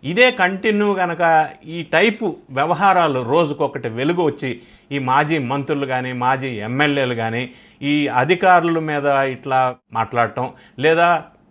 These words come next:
ప్రభుత్వం మీద ఇలా మాట్లాడటం, లేదా ప్రస్తుతం ఉన్న మంత్రుల మీద ఇలా మాట్లాడటం,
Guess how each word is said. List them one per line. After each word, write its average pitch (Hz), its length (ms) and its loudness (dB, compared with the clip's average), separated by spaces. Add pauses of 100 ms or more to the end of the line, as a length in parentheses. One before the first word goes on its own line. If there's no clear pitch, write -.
(180)
ప్రభుత్వం 196 600 -2
మీద 160 360 2 (200)
ఇలా 131 120 -2
మాట్లాడటం, 123 600 -2 (120)
లేదా 175 420 2 (160)
ప్రస్తుతం 185 440 -4
ఉన్న 180 180 -4
మంత్రుల 151 520 -2
మీద 160 240 -2
ఇలా 139 200 0
మాట్లాడటం, 117 680 -4